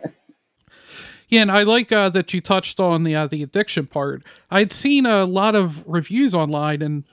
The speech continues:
Speaker 2: uh, Drew and I had both talked about how we noticed, uh, being an allegory to addiction, and I didn't think that many people, nece-,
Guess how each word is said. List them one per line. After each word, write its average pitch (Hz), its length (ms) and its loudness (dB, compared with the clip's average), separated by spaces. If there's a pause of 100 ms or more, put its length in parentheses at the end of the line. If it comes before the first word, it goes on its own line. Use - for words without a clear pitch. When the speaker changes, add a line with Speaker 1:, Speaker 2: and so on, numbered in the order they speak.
(140)
Speaker 2:
uh, 156 320 -2 (160)
Drew 240 240 0
and 208 80 2
I 269 100 2
had 196 140 0
both 180 200 2
talked 175 380 -2
about 160 380 0
how 165 120 2
we 160 140 -2
noticed, 165 500 -2 (400)
uh, 160 300 2
being 170 160 0
an 156 140 0
allegory 160 420 0
to 156 180 -4
addiction, 143 560 -4 (480)
and 175 120 0
I 185 80 4
didn't 220 240 2
think 208 400 0
that 180 200 0
many 185 220 0
people, 175 440 -4
nece-, 170 300 -4